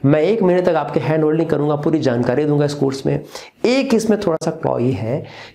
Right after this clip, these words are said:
कि मैं आपको हर तीन दिन में एक homework दूंगा। अगर आप homework को नहीं कर पाए तो पचास रुपये का fine लगेगा।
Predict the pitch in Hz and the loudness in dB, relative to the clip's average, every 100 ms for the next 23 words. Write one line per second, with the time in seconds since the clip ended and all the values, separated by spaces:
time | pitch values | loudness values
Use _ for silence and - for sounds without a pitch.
0 | - 208 156 160 214 208 185 190 - 202 | -2 0 2 2 2 0 0 0 0 0
1 | - 170 165 170 170 135 127 123 104 104 | 2 2 4 2 0 0 0 0 0 -2
2 | 107 - 165 220 220 196 180 185 185 160 | -2 -4 0 -2 0 -2 0 -2 0 0
3 | 160 170 131 - 117 113 - 151 139 139 | 0 0 -2 -2 -4 -4 -6 -2 -4 -2
4 | 160 156 151 147 - 117 117 95 98 - | -2 0 -2 -2 -2 -2 0 0 -2 -2
5 | - | -4